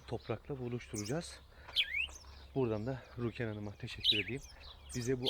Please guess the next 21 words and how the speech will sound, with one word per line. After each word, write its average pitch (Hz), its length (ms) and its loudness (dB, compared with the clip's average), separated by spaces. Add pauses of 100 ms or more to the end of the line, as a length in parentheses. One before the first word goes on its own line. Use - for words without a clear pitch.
atalık 127 260 2
tohumları 120 460 2
ulaştıran 117 480 0 (560)
herkese 131 420 -2
çok - 220 -4
teşekkür - 400 -6
ediyorum. 98 320 4 (600)
İnşallah 127 500 2 (240)
bunlardan 120 440 4
ürün 113 220 -2
elde 113 240 2
edip 123 180 0 (680)
bana 123 200 4
bu 151 80 -4
tohumları 113 460 0
gönderen 113 440 0
insanlara 107 480 -2
çok - 260 -2
daha 107 140 2
fazlasını 117 560 -2 (460)
göndereceğim. 104 500 2